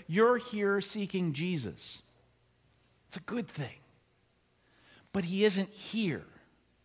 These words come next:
You can't stay here. You are going to remain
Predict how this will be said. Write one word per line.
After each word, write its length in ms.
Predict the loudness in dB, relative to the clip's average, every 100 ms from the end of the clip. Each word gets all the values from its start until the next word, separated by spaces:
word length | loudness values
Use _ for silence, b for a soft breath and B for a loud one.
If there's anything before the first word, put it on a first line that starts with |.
| _ _ _ _ b b b b
You 140 | -6 -4
can't 420 | 0 0 0 -2
stay 540 | -2 -2 -2 -2 0
here. 460 | -4 -6 -10 -12 -16 -20 _ _ _ _ b b b b b
You 180 | -2 2
are 80 | 2
going 240 | 2 2 0
to 100 | -2
remain 1000 | 0 0 0 0 0 0 0 0 -2